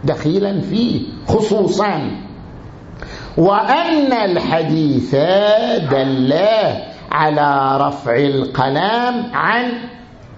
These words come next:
شنو؟ مجنون وعن النائم، مع أن التكليف للمجنون شنو؟ قبيح عقلان، فرفع التكليف عن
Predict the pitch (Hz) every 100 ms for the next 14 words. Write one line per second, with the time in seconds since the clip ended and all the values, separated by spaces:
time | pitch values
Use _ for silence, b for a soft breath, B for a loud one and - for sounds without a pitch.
0 | - - 208 247 247 214 - - - -
1 | - - - - 151 147 156 147 180 262
2 | 196 92 - - - B B B B 143
3 | 160 208 226 262 254 247 180 185 180 175
4 | 190 247 254 233 156 160 170 170 180 180
5 | 175 170 - 165 160 180 175 180 180 175
6 | 175 170 160 196 240 254 254 - - -
7 | 208 233 233 233 - - - - - -
8 | - - - - - 196 262 269 262 277
9 | 226 165 165 170 220 262 233 - - B
10 | B B - 202 208 214 214 214 170 214
11 | 214 208 226 214 214 214 220 220 214 208
12 | 208 190